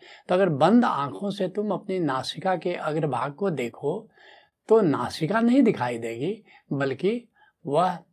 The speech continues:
बिंदु दिखाई देगा, निराकार दिखाई देगा। लेकिन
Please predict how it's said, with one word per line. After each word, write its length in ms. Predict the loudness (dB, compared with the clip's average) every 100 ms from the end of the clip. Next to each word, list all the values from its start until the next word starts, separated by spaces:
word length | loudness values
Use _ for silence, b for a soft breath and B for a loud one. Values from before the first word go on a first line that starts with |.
| _ -10
बिंदु 400 | -2 2 2 2
दिखाई 400 | 0 -2 -2 -4
देगा, 380 | -2 -2 0 0
निराकार 640 | 0 2 2 2 0 -4 -4
दिखाई 440 | -6 -6 -8 -8
देगा। 440 | -8 -8 -6 -8 -12 B B B 2
लेकिन 500 | 2 4 0 0